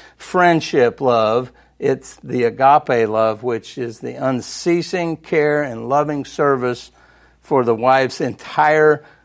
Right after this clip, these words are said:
well-being, the sacrificial love,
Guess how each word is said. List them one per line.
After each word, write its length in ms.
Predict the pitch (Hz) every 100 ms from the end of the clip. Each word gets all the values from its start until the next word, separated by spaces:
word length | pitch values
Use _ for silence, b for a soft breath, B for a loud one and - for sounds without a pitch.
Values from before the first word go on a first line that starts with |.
| -
well-being, 800 | 131 131 131 123 127 117 101 101
the 100 | 101
sacrificial 1300 | - 165 147 - 139 127 _ _ 180 165 - 117
love, 440 | 107 107 110 117